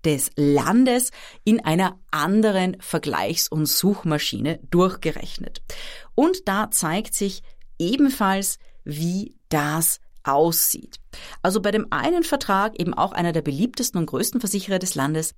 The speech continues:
bräuchte man zwölf Jahre, um in die Gewinnzone zu kommen. Das heißt, all das Geld, was man die ersten zwölf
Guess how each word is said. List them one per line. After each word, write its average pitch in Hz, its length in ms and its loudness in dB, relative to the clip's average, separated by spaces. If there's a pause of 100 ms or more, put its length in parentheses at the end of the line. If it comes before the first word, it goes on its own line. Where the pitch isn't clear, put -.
bräuchte 170 380 0
man 180 220 0 (160)
zwölf 277 680 0
Jahre, 147 600 -2 (140)
um 220 160 6
in 208 80 6
die 196 80 0
Gewinnzone 175 640 0
zu - 140 -12
kommen. 165 420 -12 (160)
Das 185 160 0
heißt, 208 240 0
all 311 220 -2
das 294 200 -4
Geld, - 380 -4 (140)
was 196 160 0
man 208 120 2
die - 120 -4
ersten 180 440 -2 (180)
zwölf 247 800 0